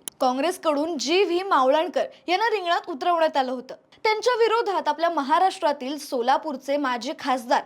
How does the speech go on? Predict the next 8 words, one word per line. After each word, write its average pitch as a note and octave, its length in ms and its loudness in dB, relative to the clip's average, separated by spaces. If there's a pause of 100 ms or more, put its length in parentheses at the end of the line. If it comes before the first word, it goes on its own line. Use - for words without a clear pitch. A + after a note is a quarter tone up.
(220)
शंकर F#4+ 480 0
शांताराम D#4+ 560 0
मोरे D4+ 380 2
यांनी C#4 180 0 (100)
अर्ज D4 220 0
दाखल C#4+ 360 0
केला B3 220 -2
होता. - 180 -6